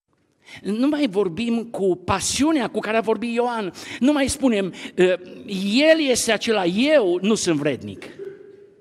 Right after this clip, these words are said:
Și până când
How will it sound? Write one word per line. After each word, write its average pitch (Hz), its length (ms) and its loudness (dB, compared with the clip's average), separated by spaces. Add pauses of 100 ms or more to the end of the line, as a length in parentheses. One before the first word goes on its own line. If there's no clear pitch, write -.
(2500)
Și - 120 -20
până 143 240 -2
când 131 500 -2